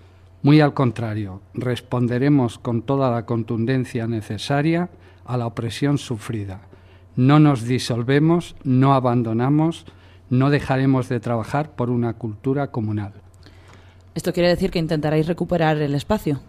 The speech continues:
Speaker 1: Esto quiere decir que nosotros, eh, como ya he manifestado en alguna otra ca-,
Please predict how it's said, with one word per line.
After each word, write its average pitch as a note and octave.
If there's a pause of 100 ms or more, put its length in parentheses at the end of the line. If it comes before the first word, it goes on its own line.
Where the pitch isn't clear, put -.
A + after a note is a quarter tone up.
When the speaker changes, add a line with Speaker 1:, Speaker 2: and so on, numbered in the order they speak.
(560)
Speaker 1:
Esto C#3+
quiere D3
decir D3+
que B2+
nosotros, D#3+
eh, B2
como A#2+
ya C3
he C3+
manifestado C3+
en C3
alguna B2
otra A#2
ca-, A#2